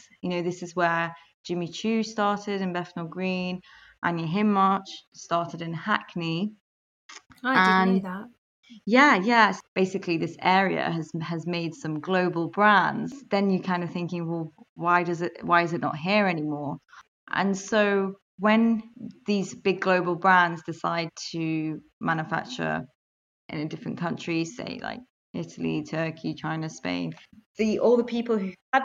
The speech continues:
Speaker 1: the skills in the area, well, would have first lost their jobs, and then they would have had to probably move out of London, somewhere, probably another leather industry area like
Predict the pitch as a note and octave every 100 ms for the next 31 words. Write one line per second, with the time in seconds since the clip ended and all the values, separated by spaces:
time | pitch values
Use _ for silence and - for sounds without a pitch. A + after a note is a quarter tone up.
0 | A#3 F#3+ - F#3 F3+ F3 - A3+ A#3 A3
1 | F#3+ E3+ E3 - D#3+ E3+ F3 F#3 - _
2 | _ G3+ F#3 G3 G#3+ G#3+ A#3+ A3+ - A3
3 | G#3 - F3+ F3 F#3+ F3 E3 E3 - -
4 | F#3 G3 G#3 A3 A3+ G#3 G3 F#3 F3+ F#3
5 | F#3 - F3 F3 F3+ F3 F3 E3+ - -
6 | _ F3+ F#3 F3+ F#3 F3+ F3+ F3+ F3+ F3
7 | E3+ F3 E3+ E3 F3 F3 E3+ E3+ F#3 E3+
8 | E3+ E3+ F3 E3 E3 E3 E3 D#3+ D#3 _
9 | _ - E3+ E3 - E3+ E3 E3 D#3+ D#3
10 | D#3